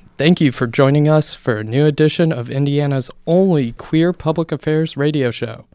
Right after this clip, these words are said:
We conveniently post to W F H B dot O R G, so if you can't listen live, you can hear this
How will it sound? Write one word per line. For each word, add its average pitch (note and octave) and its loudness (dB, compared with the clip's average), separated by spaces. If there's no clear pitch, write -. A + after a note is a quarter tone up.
We A2+ -6
conveniently C#3 -2
post D3 -4
to A#2+ -8
W D3 -4
F D3+ -4
H D#3+ -6
B E3 -4
dot A#2 -8
O C#3 -2
R C#3+ -2
G, C3 -4
so C3 -2
if B2+ -2
you C3 -4
can't - -4
listen G3+ 0
live, F3+ -2
you C#3+ -4
can C#3+ -2
hear E3 0
this F#3+ 0